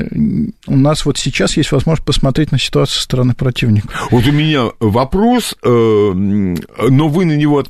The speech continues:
Speaker 2: от-, если можно, ответьте, когда будут вопросы.
Speaker 1: Мгм.
Speaker 2: Насколько скупо или, наоборот, раздавались ордена? Потому что, когда смотришь хронику конца войны,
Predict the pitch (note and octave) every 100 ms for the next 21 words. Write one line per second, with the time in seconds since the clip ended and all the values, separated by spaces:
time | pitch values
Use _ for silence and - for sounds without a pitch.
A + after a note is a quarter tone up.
0 | - C3 B2 - G#2 - B2 A#2 C#3+ D3+
1 | F#3 D3+ E2+ - D#3+ - - G#2 G#2 G#2+
2 | A2+ A#2 F#2+ - E2 - A2 - - -
3 | - B2+ - - - - G#2+ B2 B2 -
4 | - _ _ - F#3 G3 G3+ - - C3
5 | - - - G3+ G#3 F#2 - - A#2+ A#2
6 | A#2+ A#2 A2 G2+ A#2+ D3 - F#2+ F2+ G2
7 | F#2 - - D#2+ E2 F#2+ F2 - - -
8 | - - A#2+ C3 D#3 F#3+ D#3 D3+ - C3
9 | C3 B2+ A#2+ E3 D#3 C3 C2 - - D3
10 | D#3 D#3 B2+ - E2+ D2 - - - C#3+
11 | C#3 G#2+ E2+ - G2+ A2 - B2+ C#3 G#3
12 | A#3 A3